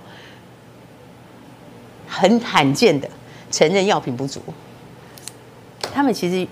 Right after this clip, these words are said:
本来都不会承认这些，是不是？都会讲一些官话嘛。这是很难得的，自己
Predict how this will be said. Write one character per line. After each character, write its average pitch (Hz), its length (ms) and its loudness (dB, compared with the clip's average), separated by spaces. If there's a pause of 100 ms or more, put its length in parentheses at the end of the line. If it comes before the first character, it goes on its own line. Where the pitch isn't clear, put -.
(140)
本 151 80 0
来 139 80 2
都 165 120 0
不 175 100 -4
会 170 80 4
承 143 160 -8
认 135 140 -6
这 131 100 -8
些， - 280 -12 (840)
是 - 140 -6
不 156 60 0
是？ 147 220 0 (680)
都 196 80 4
会 202 80 4
讲 156 140 4
一 - 20 0
些 165 80 2
官 165 200 0
话 170 160 -2 (100)
嘛。 - 60 -16 (1500)
这 330 100 4
是 339 80 6
很 165 160 4
难 165 160 4
得 202 140 4
的， 202 100 6
自 233 140 -4
己 139 200 -10